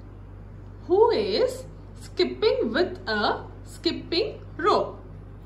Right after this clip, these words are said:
Can you tell me who is skipping here? They have given the options also. A girl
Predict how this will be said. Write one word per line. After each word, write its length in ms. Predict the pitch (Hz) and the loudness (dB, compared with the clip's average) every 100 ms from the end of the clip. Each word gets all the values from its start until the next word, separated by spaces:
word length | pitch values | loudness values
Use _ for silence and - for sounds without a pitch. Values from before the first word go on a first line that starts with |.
| - - - - - - - - - - | -16 -16 -16 -16 -16 -16 -16 -16 -16 -8
Can 340 | - 381 466 381 | -2 0 2 4
you 220 | 440 440 | 4 4
tell 260 | 370 330 320 | 4 4 2
me 380 | 311 330 427 440 - | 2 2 0 -2 -2
who 120 | 427 480 | 2 2
is 100 | - | 2
skipping 400 | 320 - 370 359 | -4 0 2 2
here? 300 | 269 294 427 - - - - - 214 | 0 -2 -4 -8 -14 -16 -16 -12 -2
They 100 | 247 | 0
have 240 | 262 - | 2 0
given 260 | 254 294 320 | 0 4 6
the 80 | |
options 460 | 226 202 - 294 262 | 6 4 -2 -2 0
also. 480 | 220 185 185 190 - - - - | 2 0 0 -4 -6 -10 -14 -8
A 100 | 208 | -2
girl 560 | 208 226 247 440 523 | 2 4 6 4 2